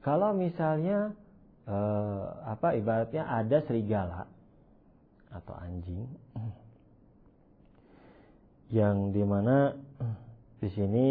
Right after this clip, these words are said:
serigala tersebut misalnya memakan, ya, baik itu memakan, eh, apa, lehernya ataupun empat urat tersebut dimakan dan terputus,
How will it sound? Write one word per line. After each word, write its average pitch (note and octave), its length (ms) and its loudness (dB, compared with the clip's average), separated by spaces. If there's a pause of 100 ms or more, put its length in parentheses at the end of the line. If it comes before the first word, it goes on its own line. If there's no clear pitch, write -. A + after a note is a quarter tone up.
(720)
serigala G#2 400 4
tersebut G#2+ 400 -2
misalnya A2 400 0
memakan, A2 720 0 (1400)
ya, F2+ 320 -8 (160)
baik G#2+ 320 2
itu G#2+ 240 -2
memakan, G2+ 640 -2 (560)
eh, F2+ 680 -4 (200)
apa, - 160 0
lehernya A#2 720 4 (1040)
ataupun A2+ 480 0
empat C3 480 4
urat A#2 240 4
tersebut A#2 480 0
dimakan A#2 560 2
dan G2+ 80 -2
terputus, A#2+ 560 4